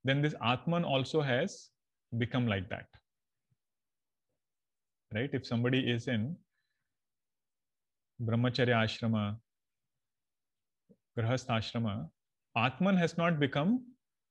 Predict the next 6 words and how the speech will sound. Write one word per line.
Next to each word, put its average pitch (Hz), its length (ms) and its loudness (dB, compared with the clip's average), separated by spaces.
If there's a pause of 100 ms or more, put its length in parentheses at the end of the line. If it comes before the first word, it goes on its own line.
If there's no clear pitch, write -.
(400)
brahmachari. 113 560 -2 (200)
Atman 143 360 0
has 131 160 -2
not 135 200 -2
become 123 400 -2 (880)
grahasthi. 113 680 -2